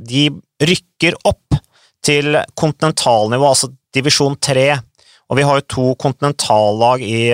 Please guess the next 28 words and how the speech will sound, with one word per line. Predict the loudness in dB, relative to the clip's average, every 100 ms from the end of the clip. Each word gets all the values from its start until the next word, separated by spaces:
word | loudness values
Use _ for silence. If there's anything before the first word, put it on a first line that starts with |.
| 0
Norge | -2 -2 0
i |
dag. | 0 2
Det | 2
er | 0
altså | 0 -4
Coop, | -2 -2 -4 -20 _ _
som | -4 -2 0
jo | 0
er | 0
deleid | 0 0 0 0
av | 2 2
Alexander | 0 -2 -4 -4
Kristoff | -4 -4 -2 -4 -2
og | 0 0 0
Stavanger | 0 -2 -2 -4
Sykkelklubb. | -4 -6 -4 -2 -2 _ -20 -20 -18 -4
Og | -2
så | 2 2
har | 2 2
du, | 2
eh, | 2 4 4 2 0
da | 0 2 2
selvfølgelig | -2 -4 -4 -2 -2
Joker | 0 -2 -2 -4 -4
Fuel | -4 0 2 4 4 2 0 -10 _ _ _ 0
of | 2 2
Norway. | 2 2 0 -2